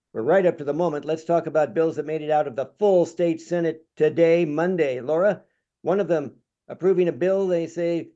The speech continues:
well, many see as an attack on Democratic State Senator, uh, Senator, Democratic State Auditor Rob Sand.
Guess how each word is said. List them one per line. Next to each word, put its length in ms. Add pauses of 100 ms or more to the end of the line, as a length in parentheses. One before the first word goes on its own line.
(120)
well, 240
many 280
see 180
as 100
an 100
attack 520
on 120
Democratic 500
State 280
Senator, 480 (120)
uh, 60
Senator, 640
Democratic 440
State 280
Auditor 500
Rob 460
Sand. 580